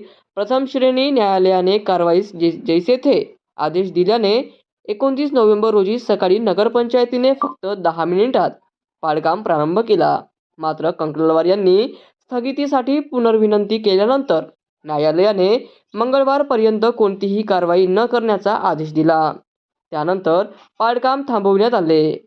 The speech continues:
नाट्यमय घडामोडींची शहरात चर्चा होती. दरम्यान, परिसरात सकाळपासून पोलिसांचा कडेकोट बंदोबस्त तैनात होता. इमारतीच्या स्लॅबला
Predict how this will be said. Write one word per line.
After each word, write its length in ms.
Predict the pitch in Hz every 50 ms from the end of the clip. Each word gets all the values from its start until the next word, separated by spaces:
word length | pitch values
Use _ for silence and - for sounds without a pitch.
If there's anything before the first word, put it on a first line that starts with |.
| _ _
नाट्यमय 520 | 165 156 147 143 _ 170 165 170 170 170
घडामोडींची 760 | 165 160 156 151 151 156 160 175 208 226 214 - 185 202 240 262 - - _ _ _ _ _ -
शहरात 340 | 262 262 262 254 247 247 285 277 285
चर्चा 280 | - 226 185 - - 165
होती. 500 | 165 151 151 156 175 170 165 156 123 - - _ _ _ _ _ _ _ _ _ _ _ _ _ _ _ _ _ _ _ _ _ _ _ _ _
दरम्यान, 560 | 151 151 156 165 170 170 170 156 151 160 170 190 - - _ _ _ _ _
परिसरात 480 | - 202 214 247 240 247 254 254 254 269 262
सकाळपासून 760 | - 262 208 214 208 196 196 196 196 190 190 - 196 214 240 - - _ _
पोलिसांचा 600 | 185 185 185 185 185 185 175 175 - 180 190 202
कडेकोट 560 | 202 - 196 196 208 214 214 - 240 254 277
बंदोबस्त 600 | 254 196 180 170 165 165 156 160 165 160 - 175 180 -
तैनात 260 | 208 175 156 151 151 151
होता. 420 | - 147 143 160 156 151 151 143 - - _ _ _ _
इमारतीच्या 560 | 151 147 147 147 143 143 143 156 151 160 160
स्लॅबला 600 | 156 156 - 165 175 185 175 170 160 160 180 214